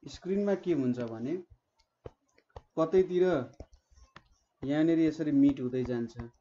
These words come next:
होइन? काहीँनिर डिस्ट्रक्टिभ इन्टरफेरेन्स हुने भयो, काहीँनिर कन्स्ट्रक्टिभ इन्टरफेरेन्स हुने भयो। ठिक छ, यहाँ कतै कन्स्ट्रक्टिभ, किनभने यो एउटा अब सिङ्गल सोर्स युज गरेर यसलाई दुईटा सोर्समा कन्भर्ट गरियो।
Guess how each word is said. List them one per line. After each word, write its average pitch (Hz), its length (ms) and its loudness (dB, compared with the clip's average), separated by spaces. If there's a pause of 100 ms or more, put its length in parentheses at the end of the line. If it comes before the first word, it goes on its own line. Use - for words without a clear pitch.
(160)
होइन? 151 320 -4 (380)
काहीँनिर 196 480 2
डिस्ट्रक्टिभ 165 600 0
इन्टरफेरेन्स 131 720 -2
हुने 117 180 -6
भयो, 135 260 -10 (280)
काहीँनिर 123 440 -4
कन्स्ट्रक्टिभ 135 880 -6
इन्टरफेरेन्स 107 640 -14
हुने 104 140 -18
भयो। 107 100 -16
ठिक 120 180 -18
छ, - 100 -14 (460)
यहाँ 143 360 -2
कतै 139 180 -2
कन्स्ट्रक्टिभ, 135 680 -4
किनभने 175 300 2
यो 170 160 2
एउटा 165 340 2
अब 170 300 -2 (220)
सिङ्गल 180 380 2
सोर्स 165 380 -2
युज 151 160 0
गरेर 143 320 0
यसलाई 143 180 -2
दुईटा 156 340 0
सोर्समा 127 400 -10
कन्भर्ट 123 400 -8 (100)
गरियो। 127 400 -4